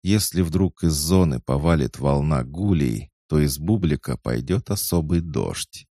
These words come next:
Обычно его хватает, чтобы уничтожить процентов девяносто от волны. «Арчи»,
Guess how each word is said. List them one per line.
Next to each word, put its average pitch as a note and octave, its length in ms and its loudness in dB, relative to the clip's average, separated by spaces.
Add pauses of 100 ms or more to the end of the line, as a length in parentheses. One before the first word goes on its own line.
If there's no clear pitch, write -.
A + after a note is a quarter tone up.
(380)
Обычно F2+ 560 0
его F#2 280 2
хватает, F#2 720 0
чтобы B1 380 -6
уничтожить C#2 760 -4
процентов C#2+ 680 -2
девяносто D#2 840 0
от - 300 -10
волны. B1+ 640 -2 (840)
«Арчи», D2+ 640 0